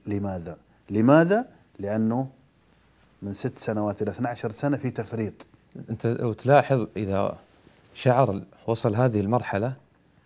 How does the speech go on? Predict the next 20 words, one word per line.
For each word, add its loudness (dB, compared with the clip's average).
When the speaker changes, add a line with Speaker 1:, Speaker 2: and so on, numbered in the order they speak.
Speaker 2:
كما -2
تعلم -2
يصبح -8
كالجذع. -4
ال-، -12
ال-، -10
ك-، -4
Speaker 1:
تكون، -2
تشكل. -10
Speaker 2:
خلاص 2
تغييره 2
صعب. 0
Speaker 1:
تشكل. -6
Speaker 2:
فهنا 4
يبدأ 6
يستيقظ 2
ال-، -2
الوالدين، 0
فيبدأ 4
يحاول 6